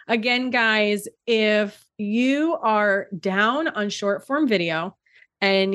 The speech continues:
you need a little bit of help on knowing what to post and you need a little birdie in your ear to keep track of everything for you, make sure you check out Wave's Inside Scoop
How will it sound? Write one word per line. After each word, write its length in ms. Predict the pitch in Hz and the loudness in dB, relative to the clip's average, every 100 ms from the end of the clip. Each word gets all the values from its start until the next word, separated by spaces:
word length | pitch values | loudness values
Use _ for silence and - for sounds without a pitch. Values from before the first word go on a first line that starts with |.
| 196 | -2
you 220 | 196 214 | 0 2
need 180 | 233 247 | 4 2
a 60 | |
little 220 | 254 262 285 | 0 0 -2
bit 100 | 349 | -2
of 80 | |
help 340 | 311 202 220 - - | -2 -4 -4 -10 -6
on 180 | 202 208 | -4 -2
knowing 480 | 190 202 233 262 196 | -2 0 0 0 0
what 200 | 190 - | 0 0
to 120 | 277 | -4
post 440 | - 185 180 - | 0 0 0 -2
and 140 | 185 185 | -4 -4
you 60 | |
need 180 | 185 180 | -4 -4
a 40 | |
little 220 | 185 196 233 | 0 2 2
birdie 420 | 220 220 233 226 | 2 2 2 2
in 80 | 226 | 0
your 160 | 254 | -2
ear 460 | - 185 175 190 202 | -4 -2 -2 -4 -6
to 120 | - | -8
keep 260 | 180 214 202 | -6 -6 -6
track 380 | - 254 262 254 | -2 2 2 2
of 100 | 196 | 0
everything 440 | 185 180 180 175 | 0 -2 -4 -4
for 180 | 175 185 | -2 -2
you, 200 | 185 185 | 0 -2
make 300 | 190 208 220 | 0 -2 -2
sure 160 | - | -2
you 160 | 233 220 | 0 -2
check 280 | 220 208 202 | -2 -2 0
out 280 | 196 190 185 | 0 0 -2
Wave's 420 | 185 180 185 - | 0 0 -2 -6
Inside 720 | 190 208 226 226 196 190 190 - | -4 -2 -2 0 2 2 0 -4
Scoop 420 | - - 185 175 | -10 -4 -2 -2